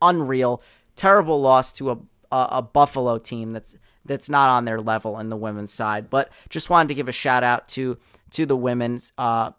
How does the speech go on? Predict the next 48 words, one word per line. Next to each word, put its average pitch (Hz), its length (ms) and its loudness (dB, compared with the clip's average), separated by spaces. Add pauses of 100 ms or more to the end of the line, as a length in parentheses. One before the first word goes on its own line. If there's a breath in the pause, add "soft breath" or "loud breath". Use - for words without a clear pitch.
(100)
bracket. 117 420 -2
I 110 100 -2
did 123 200 -4
fill 120 260 -4
out 117 240 2
one, 110 260 -6 (220 soft breath)
fill 139 260 -2
one 127 280 -2
of 123 180 -8
the 117 340 -4
women's 117 380 -10
brackets 110 480 -4
out 117 240 0
on 104 220 -6
E 117 160 -10
S 104 180 -8
P 107 220 -12
N, 101 160 -8
so 107 240 -10
I 107 160 -2
have 110 240 -8
to, - 100 -20 (200 soft breath)
I'll - 100 -6
check - 220 -4
my 143 100 2
bracket 113 380 -2
a 107 40 -8
little 107 200 -6
bit 101 160 -10
later. 98 260 -12 (300 soft breath)
But 180 160 -4
anyway, 131 440 2
let's 160 260 0
get 160 280 -2
to 147 200 -4
our 131 180 4
N 131 140 -6
F 127 140 -6
L 110 140 -2
segment. 98 440 -8 (440 soft breath)
Earlier 185 420 6
in 160 260 -6
the 147 80 -2
week 135 440 -4
or 135 180 0
over 135 260 0
last 131 360 -2
weekend 135 460 -4